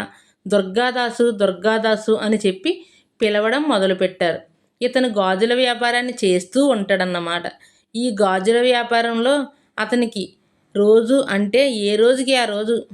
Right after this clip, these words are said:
వచ్చిన రూపాయితోటి ఐదు రూపాయలతోటి తన పొట్టను నింపుకుంటాడు అన్నమాట. ఒకరోజు ఏం జరిగింది అని అంటే, గాజుల వ్యాపారం చేసుకుంటూ పక్క ఊరికి వెళ్తాడు.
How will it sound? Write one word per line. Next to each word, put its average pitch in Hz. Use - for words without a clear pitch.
వచ్చిన 214
రూపాయితోటి 220
ఐదు 214
రూపాయలతోటి 220
తన 226
పొట్టను 220
నింపుకుంటాడు 185
అన్నమాట. 190
ఒకరోజు 220
ఏం 202
జరిగింది 226
అని 214
అంటే, 185
గాజుల 196
వ్యాపారం 240
చేసుకుంటూ 202
పక్క 202
ఊరికి 262
వెళ్తాడు. 185